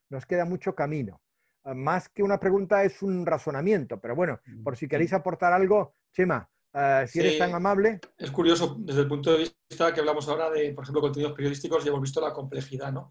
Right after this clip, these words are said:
Speaker 2: Pero, por ejemplo, hay campos del podcasting que no son estrictamente de entretenimiento, como puede ser la formación, donde sí hay una beta importante donde puedes encontrar financiación sin ningún tipo de problema. Y luego hay otra opción que son, por ejemplo, los audiolibros. Los audiolibros que son adaptaciones o ya están haciendo contenidos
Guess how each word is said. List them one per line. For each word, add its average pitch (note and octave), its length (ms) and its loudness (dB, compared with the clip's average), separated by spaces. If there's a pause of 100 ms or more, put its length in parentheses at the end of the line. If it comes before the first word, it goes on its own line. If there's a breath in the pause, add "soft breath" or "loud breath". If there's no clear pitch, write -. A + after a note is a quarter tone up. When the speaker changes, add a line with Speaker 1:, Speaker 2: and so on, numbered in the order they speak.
(460 loud breath)
Speaker 2:
Pero, D3+ 160 6
por D3+ 120 6
ejemplo, D#3+ 340 2
hay F3+ 180 2
campos F3 440 -2
del D#3 280 -2
podcasting D#3 600 -2
que D3 100 -4
no C#3 80 -2
son C#3 160 -2
estrictamente C#3 560 -2 (160)
de C3+ 80 0
entretenimiento, C3+ 640 -2
como C3+ 160 -6
puede C3+ 160 0
ser D3+ 140 -4
la D3 100 2
formación, D3 600 -4 (440)
donde C#3+ 260 2
sí D#3 220 0
hay E3+ 120 4
una C#3+ 160 0
beta C3+ 460 0
importante C#3 540 -2
donde C#3 200 2
puedes C#3 200 -2
encontrar C3+ 360 -4
financiación C3 600 -4 (320)
sin C3 240 -6
ningún C3+ 220 0
tipo D#3+ 140 0
de C#3+ 40 6
problema. C#3 340 2
Y C#3+ 60 -8
luego F3 200 0
hay G#3 80 4
otra F#3+ 360 0 (440)
opción F#3 520 0
que D3 120 -10
son, D#3+ 260 -6
por C#3+ 100 -4
ejemplo, D#3+ 280 -6
los D3 160 0
audiolibros. C#3 580 0
Los C3+ 80 -2
audiolibros F3 380 0
que - 80 -12
son F3 120 -8
adaptaciones F3 680 -2
o C#3 60 -4
ya D3 120 -2
están E3 200 -10
haciendo D#3+ 300 -4
contenidos D3 640 -4